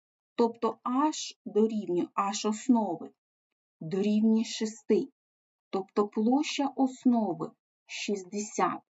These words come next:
А ми готові об'єм шістдесят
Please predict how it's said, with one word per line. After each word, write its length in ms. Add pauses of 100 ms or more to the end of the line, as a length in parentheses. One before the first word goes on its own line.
(720)
А 140
ми 160
готові 440
об'єм 640 (340)
шістдесят 840